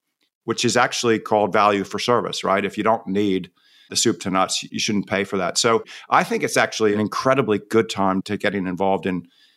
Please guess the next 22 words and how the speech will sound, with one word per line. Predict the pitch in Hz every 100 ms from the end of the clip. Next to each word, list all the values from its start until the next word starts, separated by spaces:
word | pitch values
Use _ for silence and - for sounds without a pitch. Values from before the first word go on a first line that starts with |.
| _ _
financial | 107 101 98 95
advice | 87 95 98
because, | - 95 - 95 87 - -
you | 101
know, | 92 92
of | - 87
this | 98 -
transformation | 107 110 - 98 98 98 95 92
where | 95 92 90 _ _ -
technology | - - 95 98 92 92
is | 92 92
enabling | 92 92 95 90
business | 87 92 95 -
models | 90 90 92 87 - -
and | 87
financial | 95 98 95 92
advice | 87 95 92
to | -
be | 85 92 87 85 _ _ _ _
made | - 101 87
more | 90 92 90 -
accessible | 107 - 104 107 87 92 85